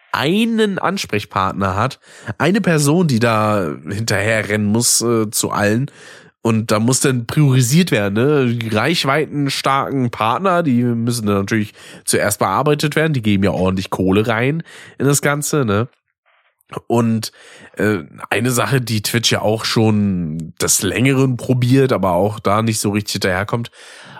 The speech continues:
war ja dieses Bounty Board, was es gab oder glaub ich auch immer noch gibt, äh, wo Leute, die Twitch-Partner sind, ähm, sich dann irgendwelche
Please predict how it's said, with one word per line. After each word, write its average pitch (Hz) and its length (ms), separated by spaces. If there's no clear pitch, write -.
war 98 120
ja 104 120
dieses 107 340
Bounty 139 400
Board, 135 440
was 127 160
es - 280
gab 120 360
oder 110 160
glaub 107 160
ich 123 80
auch 107 100
immer 113 160
noch 104 200
gibt, - 260
äh, 110 380
wo 110 180
Leute, 123 600
die 107 380
Twitch-Partner 135 680
sind, 135 360
ähm, 110 360
sich 110 240
dann 113 180
irgendwelche 113 800